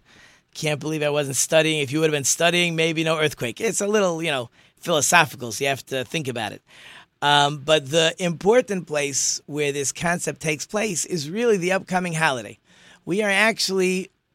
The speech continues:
less than a month away from Rosh Hashanah, when we get to the holy days in the Jewish calendar.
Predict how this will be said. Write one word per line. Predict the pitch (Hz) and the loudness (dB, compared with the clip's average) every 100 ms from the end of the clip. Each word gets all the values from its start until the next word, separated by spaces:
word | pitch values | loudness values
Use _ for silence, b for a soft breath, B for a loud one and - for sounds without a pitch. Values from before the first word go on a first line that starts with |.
| _ - | _ -8
less | 151 190 254 190 | -2 0 2 0
than | 190 190 | 0 2
a | |
month | 208 214 180 | 4 2 0
away | 165 185 226 269 - _ | -2 0 2 0 -4 _
from | - 165 160 | -4 -2 0
Rosh | 175 233 202 | 2 2 2
Hashanah, | 190 - 127 104 117 | 0 0 -2 -8 -14
when | 120 | -12
we | 147 | -10
get | 160 170 | -8 -8
to | 151 | -6
the | 143 | -2
holy | 160 247 233 | 2 2 0
days | 190 214 214 208 | 0 2 2 0
in | 143 | -4
the | 175 | -4
Jewish | 156 202 202 | -2 -2 -2
calendar. | - 165 127 104 | 0 -2 -2 -8